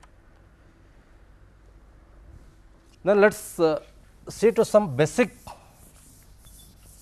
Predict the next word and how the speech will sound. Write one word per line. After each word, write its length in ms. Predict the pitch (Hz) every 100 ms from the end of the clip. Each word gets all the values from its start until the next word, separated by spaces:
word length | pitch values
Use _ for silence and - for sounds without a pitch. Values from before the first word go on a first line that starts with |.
| - - - - - - - - - - - - - -
sequences. 760 | - 156 180 151 139 175 -